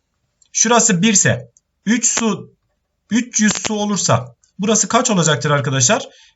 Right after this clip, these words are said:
Burası da yüz olacaktır değil mi? Onun yüz katı çünkü. E, burası yüz ise şurası ne olacaktır? Gliserol miktarı da yüz olacaktır. E, yağ asidi miktarı da açığa çıkan su sayısıyla eşit olacaktır.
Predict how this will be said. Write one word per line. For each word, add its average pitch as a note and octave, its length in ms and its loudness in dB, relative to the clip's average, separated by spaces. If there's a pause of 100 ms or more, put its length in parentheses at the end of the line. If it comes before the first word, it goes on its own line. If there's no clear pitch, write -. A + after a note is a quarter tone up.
Burası F#3+ 280 0
da A3+ 40 -2
yüz B3+ 260 -4
olacaktır B2+ 480 2
değil - 80 -6
mi? G3 60 -2
Onun E3+ 120 2
yüz A3 240 0
katı A#2+ 260 -2
çünkü. G2 400 -4 (1000)
E, D#3 300 0
burası A#3 460 0 (260)
yüz E3+ 300 0
ise A#3 360 0
şurası A3+ 400 2
ne A3+ 60 2
olacaktır? G3 400 2
Gliserol G3 460 0
miktarı G3+ 480 0
da C#3 300 2
yüz B2 200 2
olacaktır. A#2+ 600 2 (640)
E, C3 60 4
yağ F#3 240 4
asidi G#3+ 300 0
miktarı G#3 460 2
da A#3 300 0 (260)
açığa F#3+ 320 0
çıkan F#3+ 220 0
su F#3+ 160 -6
sayısıyla F#3 500 0
eşit G#3 280 0
olacaktır. B2+ 600 2